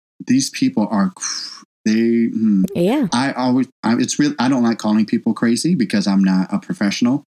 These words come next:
Speaker 1: I'm not licensed to be able to make those diagnoses, so I don't like to say that. These people are, they're
Speaker 2: <laughs>
Speaker 1: unique in their
Speaker 2: That's a good word.
Speaker 1: elaborate ways of living.
Speaker 2: Okay.
Speaker 1: <laughs> That's the best way I can say it.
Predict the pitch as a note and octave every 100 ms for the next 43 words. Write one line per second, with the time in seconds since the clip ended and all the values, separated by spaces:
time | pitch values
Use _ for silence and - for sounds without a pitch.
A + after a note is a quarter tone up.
0 | - G#2+ A2 B2 C#3+ A#2+ A2+ - G2 -
1 | - G2+ G2+ F#2+ - G2+ G2 G#2+ G#2 G#2+
2 | G#2+ A2 B2 A2+ - - G2+ F#2 F#2 -
3 | A2 G#2 F#2+ G2+ - A2+ C3 - - -
4 | G#2+ D3+ F3+ - D3 C3 A2+ G#2 G2 F#2+
5 | _ - _ _ _ _ A#3+ C#4 B3+ G3+
6 | B3+ C4 A#3+ - - _ _ - F3+ -
7 | E3 B2 - D3+ C#3+ A#2 A2 G#2+ G#2 G#2
8 | - F#2+ - E3 D3+ C#3 A#2+ A2+ A2+ A#2
9 | B2 A2+ A2+ A2 - - G#2 A#2 A#2 G#2+
10 | G#2 G#2+ G#2 F#2 E2+ - _ _ F#3+ A#3+
11 | A3 G3+ F3+ E3 E3+ - - _ _ -
12 | - - C3+ G3 C#3 C#3+ C#3+ B2+ A#2 G2+
13 | G#2+ F#2